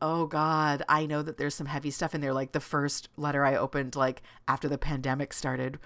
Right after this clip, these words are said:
was also interesting because I'm like, "Wow, past Danette twenty nineteen had no idea what was about to happen."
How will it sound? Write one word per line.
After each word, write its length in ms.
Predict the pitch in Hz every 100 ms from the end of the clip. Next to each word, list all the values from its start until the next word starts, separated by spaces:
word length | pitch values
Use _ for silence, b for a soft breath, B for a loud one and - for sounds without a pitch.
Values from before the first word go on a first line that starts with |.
| B B B -
was 260 | 151 147 -
also 340 | 147 143 151
interesting 580 | 123 127 135 - 131 131
because 320 | 147 139 160 143
I'm 180 | 135
like, 240 | 139 131 - 143
"Wow, 460 | 139 139 127 120 B B B -
past 440 | - 160 160 -
Danette 400 | 151 147 135 127 - b b b - -
twenty 320 | - 156 156
nineteen 720 | 147 135 - 170 151 135 135 - -
had 200 | 147 156
no 220 | 143 139
idea 600 | 135 139 147 127 123 131 b b b
what 160 | - 131
was 120 | 143
about 260 | 147 123 120
to 80 | 127
happen." 480 | 151 143 - 113